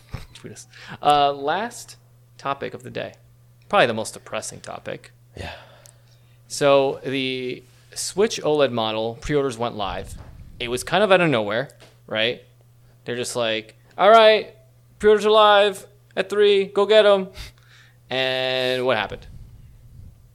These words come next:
Speaker 2: Sure enough, scalpers tore it up. You know what I mean?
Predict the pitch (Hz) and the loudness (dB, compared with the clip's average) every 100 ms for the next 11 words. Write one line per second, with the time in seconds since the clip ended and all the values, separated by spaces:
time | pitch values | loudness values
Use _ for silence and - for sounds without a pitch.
0 | _ - - - 127 98 98 - - 80 | _ -20 -12 -2 0 4 4 2 2 0
1 | 76 71 - - - - _ _ _ - | 0 -8 -10 -10 -14 -16 _ _ _ -6
2 | 85 67 65 - _ _ 76 78 73 80 | -4 -4 -10 -16 _ _ -10 -8 -8 -10